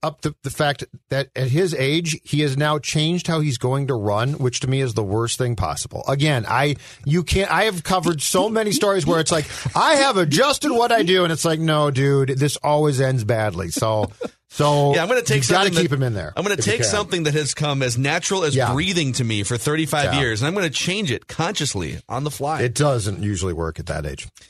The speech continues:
Speaker 2: Okay, uh, something I'm gonna be watching very closely, especially now that The Athletic is reporting that the Twins may actually not go down the service time,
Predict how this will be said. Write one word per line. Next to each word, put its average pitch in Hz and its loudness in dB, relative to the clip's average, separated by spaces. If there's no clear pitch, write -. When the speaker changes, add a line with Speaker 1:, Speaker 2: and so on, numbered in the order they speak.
Speaker 2:
Okay, 165 0
uh, 139 0
something 233 -2
I'm 190 0
gonna 190 0
be 165 0
watching 147 0
very 127 0
closely, 123 -2
especially 123 -4
now 104 -2
that 101 -4
The 104 0
Athletic 117 -4
is 104 -6
reporting 95 -4
that 107 -14
the 110 -6
Twins 143 -2
may 135 -2
actually 156 -2
not 156 -4
go 165 0
down 180 -2
the 131 -2
service 101 -4
time, 92 -4